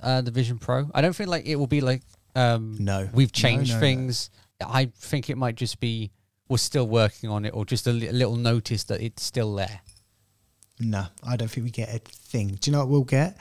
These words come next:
Speaker 2: At most, on one of the little promo images of people, someone using a new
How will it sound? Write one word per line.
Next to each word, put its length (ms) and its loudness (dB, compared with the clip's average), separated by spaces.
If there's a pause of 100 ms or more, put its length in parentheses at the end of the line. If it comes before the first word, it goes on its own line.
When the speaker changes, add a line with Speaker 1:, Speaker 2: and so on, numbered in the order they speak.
(300)
Speaker 2:
At 180 -2
most, 500 2
on 180 2
one 140 4
of 60 2
the 80 2
little 180 0
promo 540 2
images 360 -2
of 100 0
people, 200 -4
someone 380 0
using 480 2
a 40 2
new 220 4